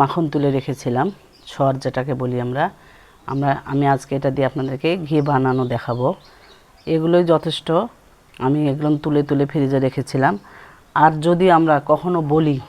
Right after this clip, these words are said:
মনে করি যে আমি সাথে সাথে একটু ঘি করে খাবো, তাও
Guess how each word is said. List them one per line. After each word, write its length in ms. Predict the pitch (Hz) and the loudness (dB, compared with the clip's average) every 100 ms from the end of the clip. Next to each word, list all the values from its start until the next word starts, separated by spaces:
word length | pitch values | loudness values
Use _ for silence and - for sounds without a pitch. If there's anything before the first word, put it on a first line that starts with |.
| - - | -14 -4
মনে 180 | 151 160 170 | 0 2 2
করি 200 | 156 156 151 | 0 0 2
যে 80 | 151 | 2
আমি 140 | 147 170 196 - - - - _ _ _ - | 4 0 -2 -12 -20 -20 -20 _ _ _ -18
সাথে 280 | - 208 202 | -2 0 0
সাথে 140 | 202 196 | 0 2
একটু 120 | 175 170 147 | 2 2 0
ঘি 80 | 147 | 0
করে 160 | 151 139 - | 4 4 2
খাবো, 200 | 120 127 - - - | -2 -2 -10 -4 6
তাও 220 | 151 151 | 8 8